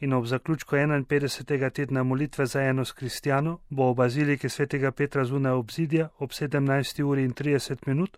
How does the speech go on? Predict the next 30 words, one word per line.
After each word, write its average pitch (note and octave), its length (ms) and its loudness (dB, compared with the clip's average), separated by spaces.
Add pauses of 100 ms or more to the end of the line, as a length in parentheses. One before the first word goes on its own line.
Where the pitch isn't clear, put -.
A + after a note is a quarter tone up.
obhajanje D3+ 680 2
drugih E3 420 -2
večernic. A2 680 -2 (300)
V D3 60 0
nedeljo, C3 460 4
osemindvajsetega C3 920 2
januarja, D3+ 680 2 (100)
na C#3+ 140 -6
četrto C3+ 440 -2
nedeljo B2+ 440 2
med B2 180 0
letom, D3+ 480 2
bo C#3 200 4
v - 20 2
baziliki C#3 540 2
svete C#3+ 320 0
Marije C3+ 340 2
Velike E3 460 2
ob C3+ 100 0
deveti C3+ 420 2
uri E3 200 4
sveta C#3+ 380 0
maša C#3 500 0
o C3+ 100 -4
prazniku C3 600 2
prenosa C#3 520 0
ikone E3 500 2
Salus D#3+ 480 0
Populi D#3 480 2
Romani, C3 480 0